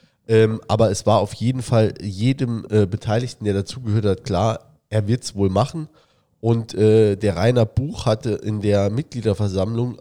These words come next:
auch, äh, äh, die, völlig berechtigt, äh, die Frage gestellt an die Aufsichtsratskandidaten, es waren ja schon ein paar, ähm, welches Präsidium sie denn bestellen würden. Und eigentlich war unisono, ähm, äh, schloss jede Rede der Kandidaten damit,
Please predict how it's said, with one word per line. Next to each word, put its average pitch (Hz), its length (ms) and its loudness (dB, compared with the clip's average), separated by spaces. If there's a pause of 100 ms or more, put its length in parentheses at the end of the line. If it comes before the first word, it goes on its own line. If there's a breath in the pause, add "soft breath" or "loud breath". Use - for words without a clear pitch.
auch, 104 360 -2 (220)
äh, 98 60 -6
äh, 95 560 0
die, - 180 -18
völlig 151 360 -2
berechtigt, - 540 -6 (120)
äh, 107 80 -4
die 101 140 -6
Frage 113 300 -2
gestellt 127 520 -4 (400 soft breath)
an 123 180 -2
die 117 300 -2
Aufsichtsratskandidaten, 104 1200 -4
es - 120 -12
waren 113 220 0
ja 92 80 -2
schon 92 220 -6
ein 87 80 -14
paar, 101 340 -2 (480 soft breath)
ähm, 113 280 0
welches 117 380 -2
Präsidium 120 640 -6
sie 117 140 -8
denn 113 180 -4
bestellen 113 460 0
würden. 90 360 -6
Und 104 160 -10
eigentlich 135 460 -4
war 107 260 0
unisono, 135 800 -4 (100)
ähm, 113 400 0 (280)
äh, 104 60 -10 (460)
schloss - 440 -2
jede 117 300 -4
Rede 127 380 -4
der 98 400 -2
Kandidaten 104 760 -4
damit, 110 400 -4